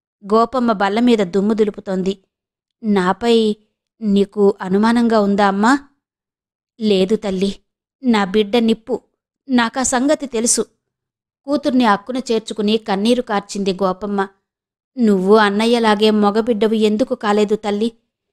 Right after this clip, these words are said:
నీకు నాకు ఈ అవమానం తప్పేది. ఇంకా ఇలాంటివి ఎన్ని వినాలో భరించాలో.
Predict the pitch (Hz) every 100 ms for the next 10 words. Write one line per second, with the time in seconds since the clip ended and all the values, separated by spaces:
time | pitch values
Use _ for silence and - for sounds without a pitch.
0 | _ _ 247 226 226 233 233 226 220 220
1 | 240 240 233 208 233 240 220 214 214 196
2 | 226 208 220 - _ _ _ _ - 196
3 | 196 214 214 208 214 226 240 226 214 208
4 | 240 226 220 226 220 226 220 208 226 233
5 | 226 208